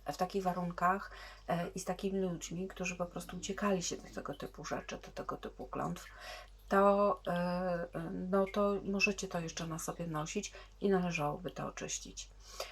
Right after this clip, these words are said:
Ale o tym, w jaki sposób ja oczyszczam was z klątw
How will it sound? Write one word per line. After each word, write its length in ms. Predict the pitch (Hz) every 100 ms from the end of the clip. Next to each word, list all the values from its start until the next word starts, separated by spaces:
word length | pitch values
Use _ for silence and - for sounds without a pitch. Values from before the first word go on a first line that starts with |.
| - -
Ale 420 | 196 202 196 -
o 120 | 220
tym, 320 | 226 202 190 190
w 100 | 190
jaki 240 | 196 202 190
sposób 520 | - 185 - 165 - 175
ja 420 | 180 185 180 175
oczyszczam 800 | 175 - 175 170 - - - - -
was 500 | - 165 156 160 - -
z 100 | -
klątw 480 | - 196 214 202